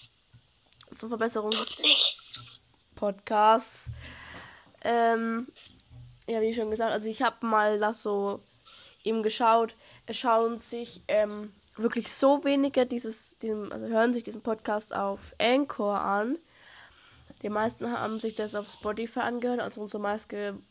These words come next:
Speaker 1: angehörte Folge, das ist die erste Folge. Einundzwanzig haben wir da, glaub ich, bisher.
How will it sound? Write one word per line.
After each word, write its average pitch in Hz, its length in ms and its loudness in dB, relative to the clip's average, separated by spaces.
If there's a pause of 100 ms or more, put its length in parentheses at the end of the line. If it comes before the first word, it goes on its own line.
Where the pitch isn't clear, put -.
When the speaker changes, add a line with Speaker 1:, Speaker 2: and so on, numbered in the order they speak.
(280)
Speaker 1:
angehörte 208 600 -4
Folge, 220 420 0
das 240 120 -8
ist - 100 -16
die - 40 -6
erste - 280 -6
Folge. 262 340 0 (1800)
Einundzwanzig 220 640 4
haben 254 120 2
wir 247 80 2
da, 262 100 2
glaub 254 180 0
ich, 269 120 -4
bisher. 269 340 -2